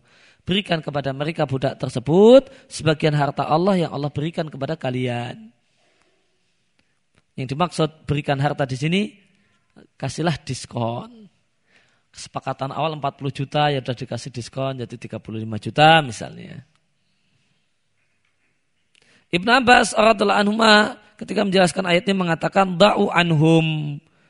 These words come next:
Hilangkan dari mereka diskon untuk, berilah diskon untuk mereka dari,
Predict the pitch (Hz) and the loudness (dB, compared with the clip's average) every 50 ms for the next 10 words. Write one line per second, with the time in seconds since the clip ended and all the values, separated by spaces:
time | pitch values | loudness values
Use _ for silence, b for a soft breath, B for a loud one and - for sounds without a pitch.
0 | _ _ _ _ _ _ _ - 165 180 202 214 214 190 196 190 170 175 170 160 | _ _ _ _ _ _ _ -2 2 4 4 4 4 0 0 2 4 2 2 2
1 | 170 165 156 147 156 151 147 - 180 196 202 202 180 143 - - - - - _ | 2 0 0 0 0 0 2 4 6 8 8 8 6 4 0 -6 -16 -20 -20 _
2 | _ _ _ _ _ _ _ _ _ _ _ _ _ _ - 196 - - - 202 | _ _ _ _ _ _ _ _ _ _ _ _ _ _ 0 0 0 2 2 4
3 | 196 190 185 175 175 165 160 165 - - 165 - 170 175 196 196 170 - 165 156 | 4 4 4 0 -4 -4 -4 -4 -6 -6 -4 -4 -2 0 2 2 2 0 -2 -6
4 | - - 180 170 165 165 156 156 151 151 143 - 180 196 220 214 165 170 156 156 | -4 -6 -6 -4 -4 -6 -4 -2 -4 -4 -2 2 2 2 4 4 4 4 4 4
5 | 156 175 196 214 220 233 - - | 4 6 6 6 6 4 0 -4